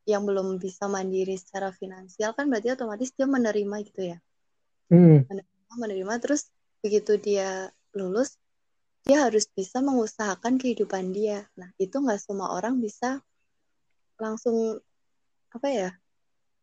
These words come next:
Speaker 1: apa ya bahasanya ya, kayak langsung nerima kenyataan bahwa masa-masa kamu, eh, dalam tanda kutip nyaman, itu tuh udah selesai dan sekarang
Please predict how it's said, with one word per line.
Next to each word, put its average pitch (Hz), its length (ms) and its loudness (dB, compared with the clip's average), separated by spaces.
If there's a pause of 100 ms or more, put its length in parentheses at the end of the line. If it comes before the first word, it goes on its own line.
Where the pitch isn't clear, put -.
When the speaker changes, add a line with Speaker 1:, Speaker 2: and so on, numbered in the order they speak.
(280)
Speaker 1:
apa 370 180 -8
ya 190 120 -4
bahasanya 202 440 -8
ya, 180 60 -14 (760)
kayak 208 240 2
langsung 226 340 -2
nerima 202 300 -4 (600)
kenyataan 220 580 2
bahwa 185 260 0 (720)
masa-masa 214 840 -4 (100)
kamu, 202 640 -4 (1300)
eh, 202 160 4 (100)
dalam 196 220 0
tanda 202 260 -2
kutip 190 240 -4 (120)
nyaman, 190 520 -4 (800)
itu 202 180 2
tuh 269 140 0
udah 233 240 2
selesai 208 460 -6
dan 196 100 -6 (100)
sekarang 196 340 -4